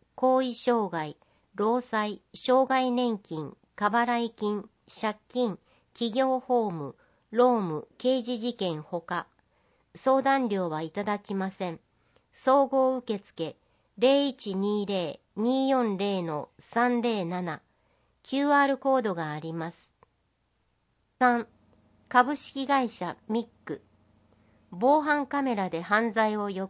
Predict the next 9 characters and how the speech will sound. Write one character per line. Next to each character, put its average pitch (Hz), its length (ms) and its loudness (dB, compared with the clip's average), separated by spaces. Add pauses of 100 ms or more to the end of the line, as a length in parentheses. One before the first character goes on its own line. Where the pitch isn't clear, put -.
(120)
止。 190 300 -14 (640)
自 202 200 -12
治 254 160 -6
会 262 260 2
様、 226 440 -2 (100)
事 190 180 -6
業 262 240 2
所 220 160 -6
様、 160 380 -6